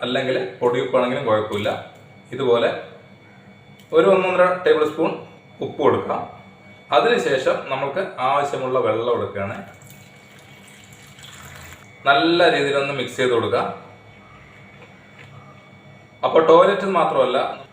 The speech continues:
ടൈലുകള്, വാഷ് ബേസിൻ, സിങ്ക്, നമ്മൾ ഡെയിലി ഉപയോഗിക്കുന്ന ഏത് സ്ഥലങ്ങൾ വേണമെങ്കിലും നമ്മൾക്ക് ഈ ഒരു സൊല്യൂഷൻ വെച്ചിട്ട് ക്ലീൻ ചെയ്യാൻ പറ്റുന്നതാണ്.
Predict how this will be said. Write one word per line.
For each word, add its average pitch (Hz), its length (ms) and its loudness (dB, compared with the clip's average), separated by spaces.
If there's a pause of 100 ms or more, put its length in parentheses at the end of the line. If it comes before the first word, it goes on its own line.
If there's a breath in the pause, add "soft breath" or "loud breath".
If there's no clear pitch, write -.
ടൈലുകള്, 131 680 2 (100)
വാഷ് 139 260 4
ബേസിൻ, 127 540 -2
സിങ്ക്, 139 680 -4 (120)
നമ്മൾ 151 200 2
ഡെയിലി 165 260 6
ഉപയോഗിക്കുന്ന 156 360 4
ഏത് 156 460 2
സ്ഥലങ്ങൾ 123 360 2
വേണമെങ്കിലും 117 400 0
നമ്മൾക്ക് 123 280 -2
ഈ 127 340 -4
ഒരു - 240 -6 (200)
സൊല്യൂഷൻ 123 420 0
വെച്ചിട്ട് 107 320 -4
ക്ലീൻ 120 200 -4
ചെയ്യാൻ 120 220 2
പറ്റുന്നതാണ്. 104 520 -4